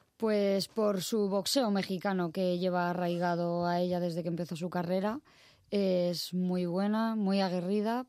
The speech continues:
pero tiene muchas costumbres. Y quitar las costumbres y los fallos es muy difícil, así que nosotros nos hemos centrado un poco en eso.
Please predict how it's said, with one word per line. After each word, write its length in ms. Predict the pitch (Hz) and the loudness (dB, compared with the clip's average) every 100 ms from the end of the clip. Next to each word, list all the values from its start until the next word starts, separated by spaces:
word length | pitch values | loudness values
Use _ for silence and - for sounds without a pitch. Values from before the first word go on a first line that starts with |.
| _ | _
pero 640 | 190 180 175 170 170 165 - _ - | 0 2 2 0 0 -4 -8 _ -4
tiene 460 | 202 196 185 175 | -2 0 0 0
muchas 480 | 175 175 185 - 160 | 0 0 -2 -4 -6
costumbres. 640 | 170 - 190 165 151 - _ _ _ _ _ _ - | -8 -4 -2 -2 -4 -8 _ _ _ _ _ _ -6
Y 360 | 190 185 180 165 | -2 2 0 0
quitar 320 | 190 196 185 | -2 -2 -2
las 140 | 190 | -2
costumbres 640 | - 185 - 208 196 196 180 | -2 -4 0 0 0 0 0
y 60 | |
los 160 | 180 165 | -4 -2
fallos 300 | 190 202 185 | -2 -2 -4
es 120 | 180 | -2
muy 140 | 190 | -2
difícil, 500 | 170 165 170 160 156 202 | -2 -4 -8 -8 -14 -12
así 240 | 165 165 | -12 -8
que 100 | 170 | -4
nosotros 640 | 165 160 165 175 170 156 - | -4 -4 -6 -4 -4 -6 -8
nos 160 | 165 | -6
hemos 220 | 170 165 | -4 -4
centrado 340 | 165 160 160 160 | -6 -6 -4 -4
un 80 | 160 | -6
poco 220 | 156 160 | -6 -6
en 80 | 156 | -6
eso. 180 | 156 | -8